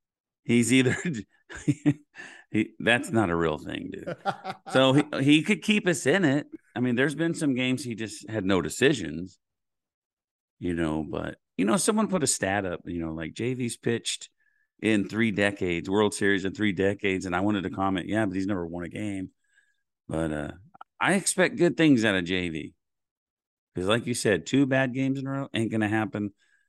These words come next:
Speaker 1: And then you look at that. If we can win these two games, we've got Framber coming up. I do think we have a chance for six. But I'm not gonna lie.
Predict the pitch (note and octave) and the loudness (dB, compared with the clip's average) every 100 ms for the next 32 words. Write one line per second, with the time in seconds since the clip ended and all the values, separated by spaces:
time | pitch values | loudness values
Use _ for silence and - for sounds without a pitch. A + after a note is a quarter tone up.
0 | _ - G#2+ A2 A2 G#2+ G#2 G#2+ C3+ C#3 | _ 0 4 4 4 4 2 2 2 0
1 | - E2 D#2+ - C#3+ F3+ D#3+ A2+ C#3+ D3 | -2 -4 -4 -2 0 2 2 4 4 4
2 | - - A#2+ A#2+ D3 C3+ D3 D3 B2+ A#2 | 0 -2 0 0 0 2 2 0 -2 -4
3 | - - A2+ C#3+ D#3 E3+ E3 E3+ F3 - | -4 -2 -2 0 -4 -6 -6 -4 -6 -8
4 | _ - F2+ G2 B2+ C3 B2+ B2+ A#2 G#2 | _ -2 0 2 2 2 0 0 -2 -4
5 | A2+ A#2 - G#2 - A2 - - - _ | -4 -6 -6 -8 -4 -4 -4 -12 -18 _
6 | _ _ _ _ _ - D#2 E2+ G#2+ A#2 | _ _ _ _ _ -8 -2 0 2 4
7 | C#3+ D#3+ F3 D#3 C#3+ | 6 6 4 0 -2